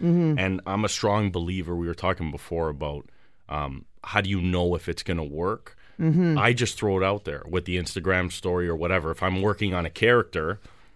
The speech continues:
Speaker 2: like, um, the Jimmy Squibbs guy I do, I'll just throw it out there.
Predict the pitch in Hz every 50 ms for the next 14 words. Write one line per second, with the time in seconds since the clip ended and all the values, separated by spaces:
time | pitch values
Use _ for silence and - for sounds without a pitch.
0 | - _ - 85 90 90 87 87 80 - 78 80 82 85 76 90 92 87 98 104
1 | 92 90 85 - - - 113 117 101 90 85 90 85 80 78 78 73 78 78 80
2 | 98 101 - - - - - - - 95 101 107 104 117 - - - 120 113 110
3 | 120 131 135 - - 78 69 -